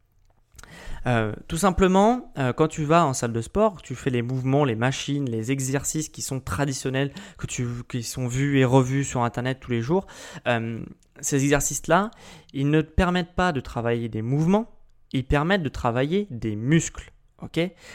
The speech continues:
C'est deux approches qui sont totalement différentes, le travail du mouvement ou le travail du muscle. Puisque en salle de sport, comme on travaille les muscles, euh, généralement, si les machines, les exercices sont bien pensés, bien conçus, et cetera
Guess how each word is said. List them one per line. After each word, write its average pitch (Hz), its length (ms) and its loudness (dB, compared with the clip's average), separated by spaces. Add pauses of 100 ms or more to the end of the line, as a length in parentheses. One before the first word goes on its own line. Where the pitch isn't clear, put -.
C'est 123 200 0
deux 180 280 6
approches 202 440 2
qui - 120 -8
sont 175 320 -8 (340)
totalement 175 560 2
différentes, 131 580 -4 (280)
le 131 80 -2
travail 135 320 2
du 120 100 -4
mouvement 143 580 0
ou 131 60 -2
le 120 80 -2
travail 147 320 2
du 123 140 -4
muscle. 113 340 -6 (380)
Puisque 147 280 -2 (540)
en 123 120 -4
salle 123 160 0
de 131 80 4
sport, 220 340 4
comme 127 160 -2
on 123 60 -4
travaille 135 360 0
les 110 200 -6
muscles, 160 520 0 (360)
euh, 113 320 2 (100)
généralement, 135 720 2
si - 160 -6
les 110 100 -6
machines, 143 600 -2 (280)
les 117 280 0
exercices 147 640 0 (200)
sont 131 220 -4
bien 120 260 2
pensés, 160 580 0
bien 135 380 0
conçus, 160 540 -2
et 151 60 -2
cetera 143 640 -2